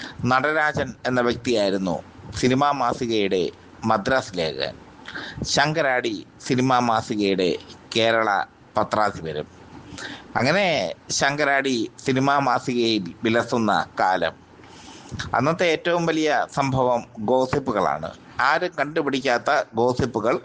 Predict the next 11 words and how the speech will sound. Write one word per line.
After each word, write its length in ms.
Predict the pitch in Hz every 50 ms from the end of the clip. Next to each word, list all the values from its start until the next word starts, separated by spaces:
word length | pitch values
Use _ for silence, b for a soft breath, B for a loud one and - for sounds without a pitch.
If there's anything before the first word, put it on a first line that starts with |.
| - -
അടിച്ചുവിടുക 560 | 120 120 131 127 - 147 123 110 110 104 101 110 123 123 - - -
എന്നുള്ളതാണ് 680 | 123 117 117 120 117 113 110 110 107 98 98 117 131 - - - -
അന്നത്തെ 440 | 110 117 123 139 139 135 - 139 139 - - -
സിനിമാ 380 | - - 110 113 117 123 131 135
മാസികയുടെ 720 | 127 123 120 110 104 - 110 98 101 101 95 92 - - - -
വലിയൊരു 500 | 117 117 127 139 143 123 98 92 123 160 -
പ്രത്യേകത. 500 | 113 107 95 - 135 110 90 78 69 65 71 71 - - B B B B B B B B B B B B B B - -
ശങ്കരാടിയും 680 | 156 156 165 170 170 160 143 135 139 139 151 170 180 - - _ _ - - - - - - -
ഗോസിപ്പുകൾ 640 | - 127 127 135 143 135 151 147 131 135 131 131 127
കണ്ടുപിടിക്കാൻ 680 | 120 123 120 123 123 127 117 110 107 101 107 117 120 175 233 214 - - - - - - - - - - - - - - - - - 123
നിർബന്ധിതനായി 1000 | 127 135 131 120 117 123 139 127 120 120 117 117 110 104 95 95 92 95 104 104